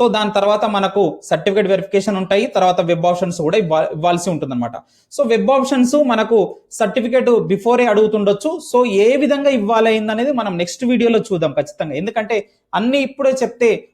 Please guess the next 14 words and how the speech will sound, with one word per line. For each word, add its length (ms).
మరి 140
కొంత 260
గందరగోళానికి 840
గురయ్యేటటువంటి 640
అవకాశం 440
అయితే 180
ఉంటుంది, 420
ఏమీ 260
అర్థం 320
కాదు. 300
So, 300
మనకు 640
ఇప్పుడు 500
అందుతున్నటువంటి 840